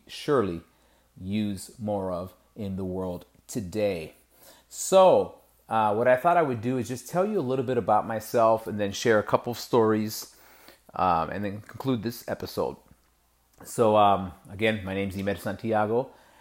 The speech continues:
I am originally from Lorain, Ohio, and Lorain is about halfway between Cleveland, Ohio, and Sandusky. Sandusky is home to Cedar Point. It's a great amusement park, theme park,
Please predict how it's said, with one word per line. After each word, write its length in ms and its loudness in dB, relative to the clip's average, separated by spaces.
I 440 -2
am 320 -2
originally 560 -4
from 800 -4
Lorain, 540 -2
Ohio, 640 -4
and 160 -12
Lorain 600 -4
is 160 -10
about 240 2
halfway 560 -4
between 640 -6
Cleveland, 600 -2
Ohio, 680 -2
and 480 -6
Sandusky. 760 -4
Sandusky 800 -2
is 160 -10
home 460 0
to 160 -10
Cedar 320 -2
Point. 400 -4
It's 140 -18
a 40 -12
great 340 -2
amusement 520 -6
park, 420 -6
theme 160 -8
park, 340 -6